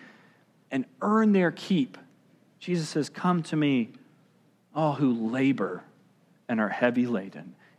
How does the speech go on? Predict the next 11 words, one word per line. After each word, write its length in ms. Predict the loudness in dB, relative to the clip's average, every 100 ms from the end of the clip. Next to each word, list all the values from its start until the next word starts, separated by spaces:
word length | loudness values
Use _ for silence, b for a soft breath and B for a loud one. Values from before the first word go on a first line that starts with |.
| -14
and 100 | -14 -10
I 260 | -6 -2 -2
will 180 | -4 -4
give 260 | -4 -4 -4
you 300 | -6 -6 -8
rest." 480 | -16 -16 -16 -18 -20 -20 _ _ _ _ _ _ _ _ _ _ _
Jesus 260 | -6 -6 -4
says, 260 | -4 -2
"In 80 | 0
my 280 | 0 2 0
kingdom, 580 | 0 -2 -2 -4 -6